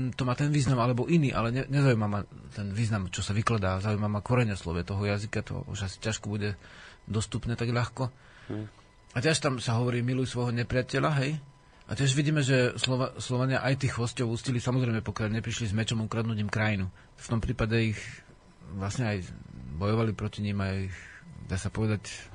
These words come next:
Speaker 1: hnali, ale v zásade, v zásade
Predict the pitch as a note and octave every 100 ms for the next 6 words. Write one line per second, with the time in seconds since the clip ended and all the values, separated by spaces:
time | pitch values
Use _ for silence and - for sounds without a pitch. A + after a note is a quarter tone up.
0 | - F#2 G2 B2 G#2 G#2 A#2 G#2+ - -
1 | - - - - G#2 G#2 C3+ D#3 C3 A#2+
2 | - - - - - - - - - -
3 | - - - - G#2+ G2+ A2 C#3+ A#2+ A#2+
4 | A2